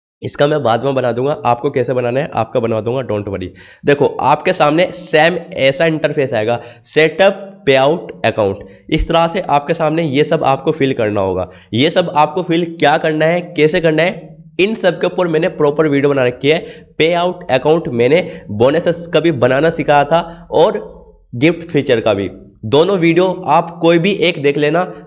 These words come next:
पेआउट अकाउंट, इसका भी सेम ऐसे ही बनेगा, सेम ऐसा इंटरफेस आएगा आपके सामने। वहाँ पर देखो, यहाँ पर, यहाँ पर आपके सामने, इसके बाद देखो,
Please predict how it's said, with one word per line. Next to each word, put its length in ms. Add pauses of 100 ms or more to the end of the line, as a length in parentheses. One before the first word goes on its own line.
पेआउट 640
अकाउंट, 540
इसका 280
भी 120
सेम 220
ऐसे 280
ही 40
बनेगा, 480
सेम 240
ऐसा 380
इंटरफेस 460
आएगा 220
आपके 420
सामने। 420 (460)
वहाँ 240
पर 180
देखो, 560 (520)
यहाँ 220
पर, 400 (220)
यहाँ 320
पर 120
आपके 380
सामने, 460
इसके 340
बाद 240
देखो, 400